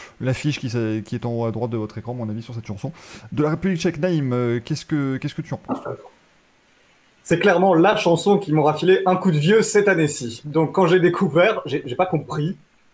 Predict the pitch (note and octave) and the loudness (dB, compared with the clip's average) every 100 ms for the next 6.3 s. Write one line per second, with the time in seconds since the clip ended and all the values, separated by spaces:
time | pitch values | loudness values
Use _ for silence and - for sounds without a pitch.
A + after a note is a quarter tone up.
0 | _ B2+ B2 B2 B2+ - C3+ C#3+ D3+ D#3 | _ -2 0 2 0 0 -2 0 2 0
1 | C#3+ F#3+ G3 F#3 F3 D#3+ D#3 C3+ B2+ D#3 | 0 0 0 0 0 0 -2 -4 -6 0
2 | G#3+ G#3+ E3+ D#3+ D#3 D3 D#3 D#3+ D3 F3 | 0 0 0 -2 0 2 2 0 -2 -2
3 | D3 C3+ A#2+ - A3 F#3+ - - D3+ C3 | 0 0 0 0 2 2 0 -2 -4 -4
4 | - A3 A3 - C3+ C3+ F3 F3+ D#3 D3 | -2 -2 -2 -8 -8 -2 2 2 2 0
5 | C#3+ D#3+ F#3 D#3 C#3+ D3 E3+ E3 - D3+ | -2 -2 -8 -2 0 2 2 0 -4 -4
6 | C#3+ C#3 | -4 -8